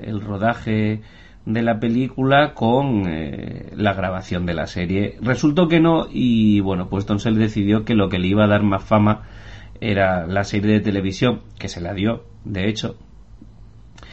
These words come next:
y no una película de aventuras que iban a rodar dos tíos que, bueno, que sí, que empezaban a ser famosos, pero que eso era una peli de aventurillas, no era arte y ensayo, y tampoco iba más allá.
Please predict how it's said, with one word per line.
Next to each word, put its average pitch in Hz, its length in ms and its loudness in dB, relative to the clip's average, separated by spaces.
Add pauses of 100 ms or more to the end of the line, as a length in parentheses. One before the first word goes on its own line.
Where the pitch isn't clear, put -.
(220)
y 156 140 6
no 143 160 6
una 127 220 2
película 113 340 2
de 113 80 2
aventuras 110 540 -2
que 107 100 -4
iban 101 160 -4
a 104 60 -2
rodar 98 400 -2
dos 101 220 -6
tíos 104 260 -4
que, 113 100 -12
bueno, 110 240 -4
que 85 100 -10
sí, 95 160 -12
que 87 60 -12
empezaban 87 420 -10
a 92 40 -8
ser 92 120 -10
famosos, 87 520 -12
pero 82 240 -10
que 76 80 -14
eso 73 120 -16
era 82 100 -16
una 76 140 -18
peli 76 220 -16
de 73 80 -12
aventurillas, 73 640 -16 (360)
no 90 120 -10
era 87 160 -8
arte 87 240 -10
y 90 80 -6
ensayo, 87 420 -10
y 113 100 -8
tampoco 90 640 -10 (340)
iba 104 200 -2
más 117 260 -2
allá. 90 340 -4